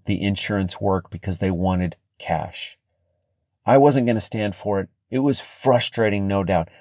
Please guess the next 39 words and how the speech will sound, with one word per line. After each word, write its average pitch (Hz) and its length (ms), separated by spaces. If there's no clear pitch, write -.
My 113 140
first - 380
reaction 113 640
was 104 160
to - 80
be 104 140
frustrated 104 580
and 98 180
even 92 220
angry, 95 480
but - 100
I 120 40
responded. 123 760
I 95 80
was 98 180
calm. 104 540
I 87 80
ended 139 220
up 156 100
leaving 127 400
and 113 100
going 98 440
somewhere 98 420
else. 87 160
If - 60
I 117 80
was 135 100
gonna 123 160
pay 117 400
anyway, 113 480
I 107 80
might 120 140
as 123 120
well 120 120
go 110 340
give 101 160
somebody 117 380
my 107 160
business 101 580